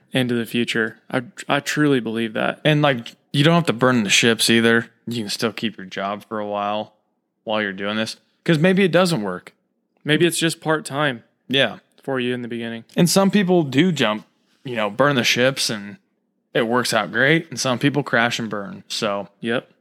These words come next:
Speaker 2: you gotta do, you gotta do what you, um, what you think is right and just baby steps.
Speaker 1: Mm-hmm.
Speaker 2: So.
Speaker 1: And,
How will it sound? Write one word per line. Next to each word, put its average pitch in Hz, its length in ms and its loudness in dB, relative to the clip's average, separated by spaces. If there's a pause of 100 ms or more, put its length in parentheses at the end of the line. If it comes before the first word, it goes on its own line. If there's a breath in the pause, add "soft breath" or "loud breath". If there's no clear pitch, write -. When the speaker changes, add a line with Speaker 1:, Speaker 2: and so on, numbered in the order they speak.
(1200)
Speaker 2:
you - 40 -10
gotta 127 160 2
do, 127 240 2
you 151 60 2
gotta 156 180 4
do 151 180 4
what 165 160 2
you, 139 160 -8 (380)
um, 113 480 0
what 135 120 -2
you 139 140 2
think 135 200 0
is 113 120 -2
right 117 280 2
and 123 120 -2
just 107 200 -4 (200)
baby 117 260 2
steps. - 500 -6 (220)
Speaker 1:
Mm-hmm. 120 280 -12 (160)
Speaker 2:
So. 95 360 -8 (560 loud breath)
Speaker 1:
And, 170 360 4